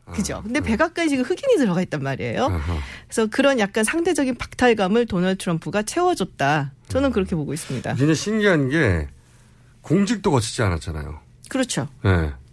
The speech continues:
Speaker 2: 공직도 거치지 않았는데 갑자기 밖에서 튀어나와가지고
Speaker 1: <laughs>
Speaker 2: 밖에서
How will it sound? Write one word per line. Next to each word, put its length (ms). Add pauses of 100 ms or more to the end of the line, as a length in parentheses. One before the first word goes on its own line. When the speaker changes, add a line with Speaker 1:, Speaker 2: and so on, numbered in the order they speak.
(160)
Speaker 2:
공직도 600
거치지 380
않았는데 720
갑자기 480
밖에서 340
튀어나와가지고 640
Speaker 1:
<laughs> 1000
Speaker 2:
밖에서 880